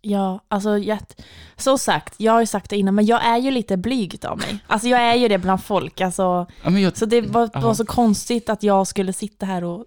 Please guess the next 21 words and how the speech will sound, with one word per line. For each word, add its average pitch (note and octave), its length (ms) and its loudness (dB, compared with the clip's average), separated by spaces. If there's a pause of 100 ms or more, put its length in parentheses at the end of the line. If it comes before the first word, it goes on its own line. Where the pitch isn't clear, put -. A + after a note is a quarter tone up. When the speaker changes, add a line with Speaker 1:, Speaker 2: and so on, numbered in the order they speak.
(760)
Speaker 1:
prata G3+ 380 -4
i G3 60 -2
en G3 100 0
podd. G3 340 -4
<laughs> G#3+ 120 -14 (520)
Det C#4+ 80 2
hade - 120 0
Speaker 2:
Ja. - 20 4
Speaker 1:
jag A#3 80 4
aldrig G#3 240 -2
trott. - 220 -8
Speaker 2:
Fa-, - 260 -4
fast, F#3 220 -4
alltså, E3+ 180 -2
alltså, F3+ 260 -4
grejen G3 280 2
är F3 60 2
som A#2+ 140 0
så B2 80 0
här, D2+ 340 0
Johanna. G2+ 300 2